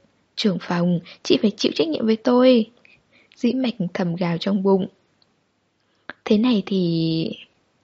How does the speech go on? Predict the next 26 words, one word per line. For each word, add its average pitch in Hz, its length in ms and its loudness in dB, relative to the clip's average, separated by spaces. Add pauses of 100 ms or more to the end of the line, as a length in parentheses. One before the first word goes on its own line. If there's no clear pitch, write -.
(520)
Bác 240 160 -2
sĩ 269 140 -4
Ngô 220 240 0
nhìn 185 200 -2
Dĩ 247 220 -6
Mạch, 254 240 0 (320)
ánh 233 220 2
mắt 349 260 -8
càng 196 240 -2
thương 220 140 4
xót 294 300 -4
hơn. 254 420 2 (500)
Bỗng 254 180 0
ánh 208 160 2
mắt 285 160 -2
bà 208 200 0
dừng 185 300 -2
lại 185 160 -6
sau - 220 -4
lưng 202 180 0
Dĩ 254 200 -4
Mạch. 233 240 2 (1120)
Giám... 220 640 -2 (680)
Giám 208 240 -2
đốc 285 200 0
Vân, 233 320 4